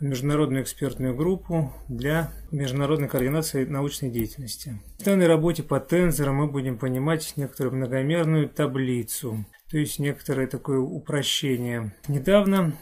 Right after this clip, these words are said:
мной был сделан доклад по программе геометризации алгебраической биологии. Это было сделано на семинаре Левича в М Г У, где я изложил некоторые части этой работы. В частности,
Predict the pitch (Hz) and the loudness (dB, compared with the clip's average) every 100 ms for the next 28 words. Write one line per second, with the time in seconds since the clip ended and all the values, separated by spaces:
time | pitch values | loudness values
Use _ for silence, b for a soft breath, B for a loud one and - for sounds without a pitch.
0 | - 143 143 143 131 127 135 - - 147 | -8 -4 -2 -2 0 0 -2 -4 -2 0
1 | 131 127 - 175 196 196 - 139 135 135 | 0 -2 -2 0 0 -2 -4 -4 -2 -4
2 | 123 151 147 127 139 131 139 127 151 151 | 0 2 2 0 -2 -2 -2 0 0 0
3 | 123 123 131 131 127 131 139 131 117 113 | -4 -2 0 0 -2 -4 -2 0 -2 -4
4 | 117 147 151 139 131 120 147 139 131 131 | -6 -6 -6 -2 -2 0 0 0 -2 -4
5 | - 135 131 127 143 190 180 - 156 151 | -4 -4 -2 -2 -2 -2 -2 -4 -2 -2
6 | 151 156 151 - 135 160 170 139 147 131 | 0 -2 -4 -4 0 4 4 4 0 -2
7 | 151 139 147 - 139 117 156 151 147 - | -2 -2 -2 -4 -6 -4 0 0 -2 -6
8 | 160 147 147 143 123 123 113 - 123 101 | -6 -4 -2 -2 -2 -2 -2 -4 -10 -12
9 | - - - 143 139 - 120 - 127 107 | -14 -10 -2 -2 -2 -6 -10 -8 -8 -8